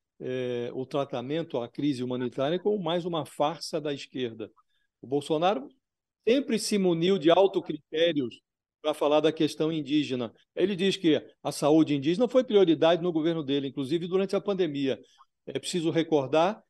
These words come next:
que o governo teve que ser empurrado pelo Supremo Tribunal Federal, uma decisão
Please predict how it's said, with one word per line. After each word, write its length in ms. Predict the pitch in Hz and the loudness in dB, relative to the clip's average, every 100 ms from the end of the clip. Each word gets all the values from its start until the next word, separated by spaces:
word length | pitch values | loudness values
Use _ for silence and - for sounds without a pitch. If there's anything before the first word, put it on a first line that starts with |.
| _ _ | _ _
que 220 | - 180 185 | -8 -4 0
o 100 | 165 | 2
governo 420 | 147 160 190 208 | 4 4 4 0
teve 420 | - 220 254 254 | 0 2 2 0
que 80 | - | -4
ser 160 | 220 | 0
empurrado 1120 | 240 302 - 247 135 139 208 240 185 156 131 - _ _ - | 0 0 2 4 2 2 2 2 2 0 0 -2 _ _ 4
pelo 260 | 196 214 | 4 4
Supremo 440 | - 165 - 202 185 | 2 -2 2 2 2
Tribunal 380 | 190 160 165 165 | 0 0 0 0
Federal, 600 | 151 131 131 165 233 _ _ - | -2 -2 0 0 -2 _ _ -8
uma 80 | 156 | -2
decisão 640 | 165 165 135 156 147 117 | -2 -2 -2 0 0 -2